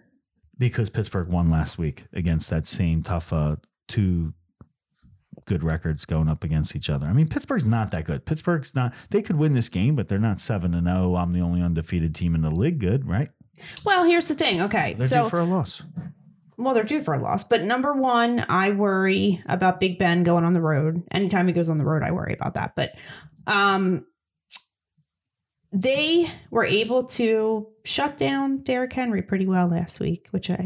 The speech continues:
Speaker 2: pains me to say that.
Speaker 1: So they
Speaker 2: So
Speaker 1: make that field goal, and then t-, Titans win in overtime. You saying the same thing?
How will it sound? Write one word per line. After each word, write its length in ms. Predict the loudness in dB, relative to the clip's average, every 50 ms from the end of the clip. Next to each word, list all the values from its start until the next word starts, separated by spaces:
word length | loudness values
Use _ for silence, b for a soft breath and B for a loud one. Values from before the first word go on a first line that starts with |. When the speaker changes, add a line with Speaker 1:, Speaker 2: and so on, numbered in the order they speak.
| -8 -8 _
Speaker 2:
pains 340 | -2 0 0 2 0 0 0
me 120 | 0 2
to 80 | 2 2
say 220 | 0 0 0 0
that. 280 | 0 -2 -2 -4 -6 B B B B B B B B B B B -10
Speaker 1:
So 140 | -4 -2 0
they 120 | 0 2
Speaker 2:
So 180 | 2 4 4 4
Speaker 1:
make 80 | 4 2
that 140 | 2 0 0
field 300 | 2 2 4 4 4 2
goal, 240 | 2 2 2 2 2
and 80 | 2
then 380 | 2 4 4 4 2 2 0 -2 -2
t-, 180 | -2 -2 -2 -4 -4
Titans 340 | -4 -2 0 0 2 2 2
win 140 | 4 4
in 100 | 4 4
overtime. 480 | 4 2 2 2 0 -2 -2 0 2 2
You 60 | 2
saying 260 | 0 0 0 0 2
the 60 | 2 2
same 260 | 0 0 0 0 0
thing? 280 | 0 -2 -4 -4 -4